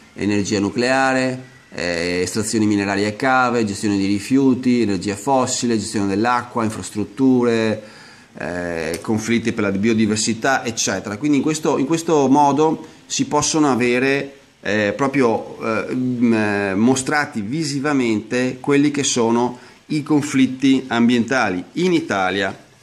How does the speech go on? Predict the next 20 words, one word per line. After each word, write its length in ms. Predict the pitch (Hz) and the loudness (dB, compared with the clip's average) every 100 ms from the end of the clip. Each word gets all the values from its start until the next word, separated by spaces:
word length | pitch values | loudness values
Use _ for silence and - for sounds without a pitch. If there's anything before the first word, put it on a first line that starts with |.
| - | -6
e 160 | 120 | 0
nel 160 | 117 98 | 2 2
mondo. 540 | 87 82 76 76 87 107 - - - - | 0 0 -2 -4 -6 -12 -20 -20 -20 -14
Da 460 | - 117 110 107 | -4 0 2 2
Casale 320 | 107 117 131 123 | 0 0 2 2
Monferrato 720 | 120 117 110 143 156 156 117 | 0 0 -2 0 -2 -2 -6
a 60 | |
Taranto, 840 | 104 143 143 143 135 143 139 139 - _ _ _ _ _ - | -4 -4 -2 -2 -2 -2 -4 -6 -14 _ _ _ _ _ -18
dalla 260 | - 110 107 | -4 -2 -2
Terra 280 | 107 131 120 | 0 0 2
dei 140 | 104 | 0
Fuochi 360 | - 120 127 123 | 0 0 0 -2
alla 120 | 110 | -2
Val 140 | 107 | 0
di 120 | 107 | 0
Susa, 520 | 104 139 135 120 123 123 127 - - _ _ _ _ - | 0 2 2 2 0 -2 -10 -20 -20 _ _ _ _ -10
le 380 | 95 95 95 90 | -6 -2 -2 -2
grandi 300 | 107 117 127 | 0 2 4
opere 280 | 117 113 107 | 2 2 2
inutili, 800 | 104 135 131 131 123 123 117 | 2 4 2 2 0 0 -2